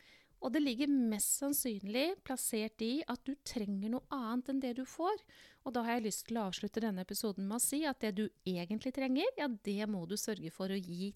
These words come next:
til deg selv. For det er det eneste som kommer til å hjelpe deg, og da vil aksept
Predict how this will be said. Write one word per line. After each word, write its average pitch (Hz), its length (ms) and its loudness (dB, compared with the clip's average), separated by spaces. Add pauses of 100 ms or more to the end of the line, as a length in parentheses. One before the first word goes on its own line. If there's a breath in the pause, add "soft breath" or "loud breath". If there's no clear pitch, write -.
(120)
til 175 220 -6
deg 180 180 -6
selv. 185 540 -4 (240 loud breath)
For 339 100 0
det 311 120 6
er 233 100 2
det 220 160 -2
eneste 185 340 -2
som 214 180 -4
kommer 202 220 -2
til 226 140 0
å 220 60 0
hjelpe 190 260 -6
deg, 277 240 4
og 220 160 -2 (160)
da 330 320 4
vil 294 240 0 (160)
aksept - 680 -4